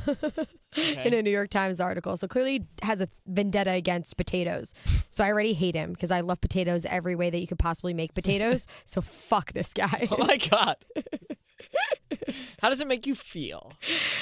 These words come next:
Speaker 1: Uh, basically, he was saying six French fries is the best way to stay healthier so that you can lower your risk of diabetes and obesi-,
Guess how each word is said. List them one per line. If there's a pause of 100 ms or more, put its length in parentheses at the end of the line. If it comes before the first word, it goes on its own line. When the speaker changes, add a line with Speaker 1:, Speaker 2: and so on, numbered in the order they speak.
(280)
Speaker 1:
Uh, (200)
basically,
he
was
saying (840)
six
French
fries
is
the (560)
best
way
to
stay
healthier (280)
so
that
you (260)
can
lower
your
risk
of
diabetes
and
obesi-,